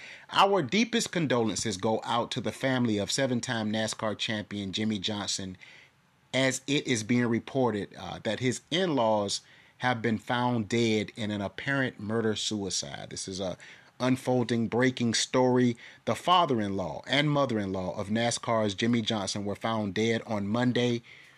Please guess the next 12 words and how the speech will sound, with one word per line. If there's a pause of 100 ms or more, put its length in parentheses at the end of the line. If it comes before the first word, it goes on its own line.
(160)
according
to
authorities
in
Muskogee,
Oklahoma.
Sixty-nine-year-old
Jack
Janway, (280)
sixty-eight-year-old
Terry
Janway,